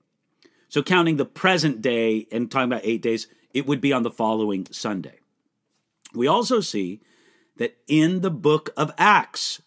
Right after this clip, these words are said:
Christians gathered together on Sunday. Acts chapter twenty, verse seven says, "Now on the first day of the week,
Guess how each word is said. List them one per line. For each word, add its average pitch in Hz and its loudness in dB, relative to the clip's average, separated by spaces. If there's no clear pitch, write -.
Christians 160 0
gathered 131 0
together 120 -2
on 139 0
Sunday. 196 -2
Acts 175 0
chapter 185 2
twenty, 147 0
verse 135 0
seven 123 0
says, 87 -8
"Now 147 2
on 147 2
the 143 0
first 202 0
day 185 2
of 156 -2
the 175 2
week, 185 0